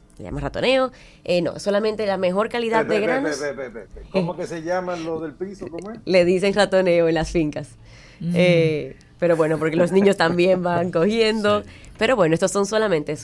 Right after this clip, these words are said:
Speaker 1: los granos, eh, de mayor calidad, que son separados en caso de que haya un, algún tipo de defecto, que un, eh, una broquita lo picó, que es un insecto. Y bueno, eh, esos se separan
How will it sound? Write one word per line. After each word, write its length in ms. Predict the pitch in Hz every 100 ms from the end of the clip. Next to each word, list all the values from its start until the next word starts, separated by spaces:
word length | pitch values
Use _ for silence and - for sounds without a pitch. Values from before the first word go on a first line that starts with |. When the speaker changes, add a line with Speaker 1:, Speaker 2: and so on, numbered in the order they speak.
| -
Speaker 1:
los 160 | 151
granos, 420 | 175 156 151 147 - - -
eh, 180 | 151
de 100 | 151
mayor 300 | 156 143 170
calidad, 460 | 190 185 185 226 277 - - - - - - - -
que 80 | 170
son 160 | 180
separados 640 | 180 190 160 151 220 214 190
en 100 | 165
caso 220 | 156 165
de 80 | 156
que 80 | 156
haya 120 | 156
un, 160 | 165 160 151 -
algún 240 | 147 151
tipo 220 | 156 156
de 80 | 151
defecto, 460 | 143 180 170 175 165 - -
que 120 | - 156
un, 420 | 156 156 156 147 - - -
eh, 320 | 147 143 131 120 -
una 200 | - 180
broquita 380 | 156 156 160 151
lo 100 | 147
picó, 520 | - - 226 208 208
que 100 | 202
es 100 | 151
un 80 | 160
insecto. 720 | 151 147 208 202 202 185 180 180 - - - -
Y 80 | 247
bueno, 300 | 214 147 160 - -
eh, 340 | 143 139 - -
esos 180 | 156 151
se 60 |
separan 580 | 151 160 247 254 247 254